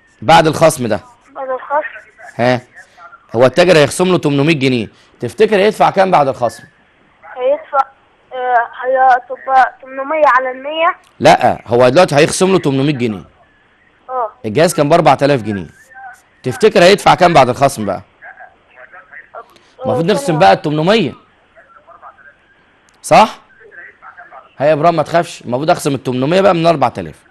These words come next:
Speaker 1: يبقى له ايه يا ابني؟ ها؟ أربعة آلاف جنيه.
Speaker 2: أربعة آلاف جنيه.
Speaker 1: ناقص؟
Speaker 2: ناقص.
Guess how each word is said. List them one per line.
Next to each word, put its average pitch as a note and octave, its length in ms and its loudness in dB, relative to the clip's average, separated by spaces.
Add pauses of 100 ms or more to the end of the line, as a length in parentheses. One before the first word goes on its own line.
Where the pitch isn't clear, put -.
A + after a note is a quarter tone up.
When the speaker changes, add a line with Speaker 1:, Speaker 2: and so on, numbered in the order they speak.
(460)
Speaker 1:
يبقى B2+ 200 2
له E3 100 4
ايه D#3+ 60 4 (120)
يا C#3 40 4
ابني؟ A2+ 240 -4
ها؟ C3 180 0 (200)
أربعة B2 320 2
آلاف B2 200 0
جنيه. D3+ 360 -2 (500)
Speaker 2:
أربعة C#4+ 340 2
آلاف C#4 300 -2
جنيه. C#4+ 340 -6 (180)
Speaker 1:
ناقص؟ G#3 480 4
Speaker 2:
ناقص. F4 140 -6